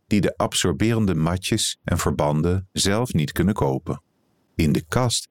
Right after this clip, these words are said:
liggen gedoneerde babykleertjes om weg te geven. En wie het nodig heeft, kan hier ook grotere babyspullen, zoals een maxi-cozy of een wieg, lenen. Abouadje begon haar kraamzorgcarrière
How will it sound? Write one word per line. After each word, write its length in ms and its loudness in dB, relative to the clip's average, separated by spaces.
liggen 320 2
gedoneerde 680 0
babykleertjes 920 0
om 180 2
weg 180 0
te 100 -4
geven. 460 -2
En 220 2
wie 140 2
het 140 -2
nodig 340 0
heeft, 440 -2
kan 200 0
hier 360 0
ook 240 -2
grotere 580 0
babyspullen, 840 0
zoals 320 0
een 160 2
maxi-cozy 800 0
of 180 -2
een 160 2
wieg, 280 0
lenen. 440 -2
Abouadje 720 0
begon 320 0
haar 160 -2
kraamzorgcarrière 1300 0